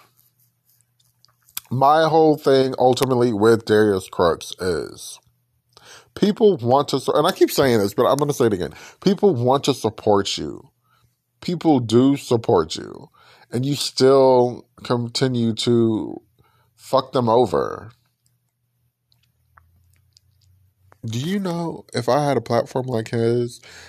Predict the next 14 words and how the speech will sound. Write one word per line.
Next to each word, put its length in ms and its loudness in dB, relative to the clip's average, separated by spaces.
how 280 2
respectable 760 -2
I 80 0
would 180 0
want 160 -2
to 40 -8
be 140 -6
to 160 -12
my 140 -4
customers, 800 -8
to 120 -2
my 100 2
consumers, 640 -8
um, 400 -4